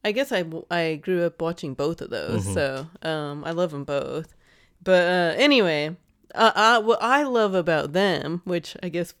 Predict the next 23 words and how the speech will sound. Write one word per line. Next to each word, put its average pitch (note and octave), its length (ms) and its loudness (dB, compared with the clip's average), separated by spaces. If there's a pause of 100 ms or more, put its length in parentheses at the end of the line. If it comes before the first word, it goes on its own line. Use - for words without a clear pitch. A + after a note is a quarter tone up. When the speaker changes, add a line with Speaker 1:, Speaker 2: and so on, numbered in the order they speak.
(140)
Speaker 1:
we're E3 380 -4
kind F#3+ 280 -6
of D3 120 -6
going E3 360 -2
off E3 200 -6
track, F#3 340 -4 (420)
is F#3+ 500 4
that F3+ 500 -4
they, G3+ 540 2 (260)
they're F#3+ 140 0
sexy, - 760 -6 (280)
Speaker 2:
Mm-hmm. A#2 180 -4
Speaker 1:
you G3 140 4
know? F#3+ 340 0
They, G3 380 4 (400)
and C4 180 2
especially F3+ 460 -2
her, D#3+ 420 0
she's F3+ 280 -6
just, E3+ 240 -8
like, C3 380 -10 (680)
um, D#3+ 440 -6
Speaker 2:
Sultry. G#2+ 640 -6